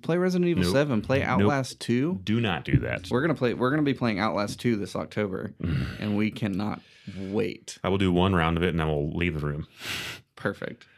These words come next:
Speaker 2: Say, "Nope, we're not playing this
Speaker 1: It is
Speaker 2: anymore.
Speaker 1: the
Speaker 2: I'm done."
Speaker 1: most stressful. I only played the demo of it, but it was the most stressful game, like, ten minutes of my life.
Speaker 2: Nightmare. Nightmares. Not doing that one either.
Speaker 1: And then go to haunted house, you know?
Speaker 2: I'll do that.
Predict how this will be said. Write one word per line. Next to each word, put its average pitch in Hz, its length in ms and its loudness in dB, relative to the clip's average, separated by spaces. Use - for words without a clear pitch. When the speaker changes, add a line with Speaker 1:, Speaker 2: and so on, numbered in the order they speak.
Speaker 2:
Say, 90 240 2
"Nope, 120 260 4
we're 120 60 4
not 120 100 2
playing 120 140 4
this 107 80 2
Speaker 1:
It 117 100 6
is 110 100 6
Speaker 2:
anymore. 107 140 6
Speaker 1:
the 101 60 8
Speaker 2:
I'm 101 60 6
done." 98 100 8
Speaker 1:
most - 180 0
stressful. 113 800 -2
I 127 120 -2
only 139 160 2
played 113 200 0
the 98 60 -8
demo 107 360 2
of 120 120 2
it, 98 160 0
but 98 120 0
it 104 180 0
was 95 260 -4
the 101 100 -2
most 101 360 -4
stressful - 580 -4
game, 101 420 -4
like, - 300 -6
ten 117 220 2
minutes 101 240 -4
of 98 80 -6
my - 140 -4
life. 60 240 -10
Speaker 2:
Nightmare. 67 360 -2
Nightmares. 69 500 -4
Not 80 160 0
doing 80 120 4
that 73 100 2
one 73 120 2
either. 69 120 0
Speaker 1:
And 110 100 0
then 110 80 2
go 127 140 0
to 165 60 0
haunted 165 280 -2
house, 151 560 -6
you 135 100 -6
know? 165 260 -2
Speaker 2:
I'll 185 100 4
do 160 120 6
that. 62 200 0